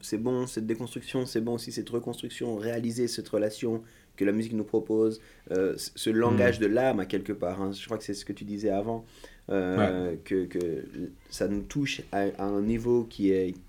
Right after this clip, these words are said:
Speaker 1: qui est assez difficile d'accès, en fait, euh, par les mots ou par la réflexion.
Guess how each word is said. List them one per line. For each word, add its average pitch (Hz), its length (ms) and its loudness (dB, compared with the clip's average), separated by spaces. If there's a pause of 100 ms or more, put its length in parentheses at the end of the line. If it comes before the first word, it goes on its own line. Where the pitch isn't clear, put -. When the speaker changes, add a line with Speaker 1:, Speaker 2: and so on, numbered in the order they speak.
(100)
Speaker 1:
qui 98 200 2
est 87 40 6
assez 110 300 2
difficile 143 520 -2
d'accès, 107 500 0
en 101 120 -2
fait, - 340 -6 (580)
euh, 92 800 -2 (220)
par 104 140 -2
les 104 120 2
mots 107 440 4
ou 98 40 2
par 95 200 -2
la 92 80 0
réflexion. 98 540 -4